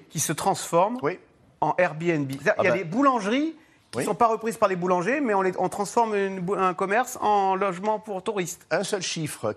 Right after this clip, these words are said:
Speaker 2: quatre-vingt-six mille mètres carrés de commerce à Paris ont fait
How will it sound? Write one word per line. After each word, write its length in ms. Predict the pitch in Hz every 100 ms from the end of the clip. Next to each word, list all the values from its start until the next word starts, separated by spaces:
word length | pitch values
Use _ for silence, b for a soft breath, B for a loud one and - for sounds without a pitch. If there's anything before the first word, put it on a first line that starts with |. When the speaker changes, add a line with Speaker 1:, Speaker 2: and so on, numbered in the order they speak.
| -
Speaker 2:
quatre-vingt-six 840 | 208 185 - 196 202 202 - 190
mille 280 | 180 214 170
mètres 340 | 131 175 -
carrés 420 | 170 196 170 175 160
de 100 | 139
commerce 640 | - 175 156 151 - - 196 - _
à 80 | -
Paris 420 | 165 156 127 147 180 b b b b _
ont 120 | 160 160
fait 460 | - - 208 220